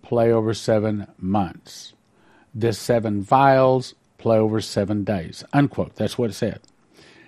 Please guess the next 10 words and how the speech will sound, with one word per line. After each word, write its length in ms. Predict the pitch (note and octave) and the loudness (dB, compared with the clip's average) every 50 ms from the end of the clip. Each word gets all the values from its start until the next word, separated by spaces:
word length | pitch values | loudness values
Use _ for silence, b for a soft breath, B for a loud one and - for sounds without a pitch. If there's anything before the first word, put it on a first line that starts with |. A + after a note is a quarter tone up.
| b b b b | b b b b
Meaning, 560 | B2 D3+ F#3 G3+ F3 C3 A2 A2 A#2 A#2+ C3 - - | 0 2 4 4 4 4 2 0 -2 -4 -8 -12 -10
the 180 | A2 G#2+ A#2 A2 | -4 -4 -4 -2
first 360 | - - D#3+ F3 F#3 E3+ - | 0 2 4 4 4 2 0
seal 640 | - - - A3+ A3 G3+ D#3+ A2 G2 G#2+ B2 A#2+ - - | -4 -4 -2 0 2 2 2 0 0 -2 -4 -6 -8 -14
starts 720 | - - - - - - C#3+ C#3 B2+ - - - - - _ _ - | -14 -12 -12 -2 4 6 6 6 6 2 -4 -16 -18 -18 _ _ -6
the 80 | C3+ | -6
tribulation. 640 | A#2 - C#3 B2 B2 A#2+ A#2+ A#2 A2+ - - - - - _ _ _ _ b b b b b b b b | -4 -2 0 2 4 4 4 4 2 2 -4 -10 -12 -14 _ _ _ _ b b b b b b b b
Byron 460 | b G2 A2+ A#2 B2+ C3+ C#3+ D3 D3+ C3+ | b -2 0 4 4 4 4 4 2 0
Searle 500 | - - D#3+ D#3 E3+ F3 F3 F#3+ G3+ - _ _ _ _ _ _ b b b b b b b b b b b b b _ _ - | -2 -2 0 2 2 2 0 0 -2 -6 _ _ _ _ _ _ b b b b b b b b b b b b b _ _ -2
and 680 | A#2 B2 B2+ B2+ B2 B2 B2 A2+ A2+ - - - F3+ | -2 0 0 0 0 -2 -2 -4 -8 -12 -18 -20 -20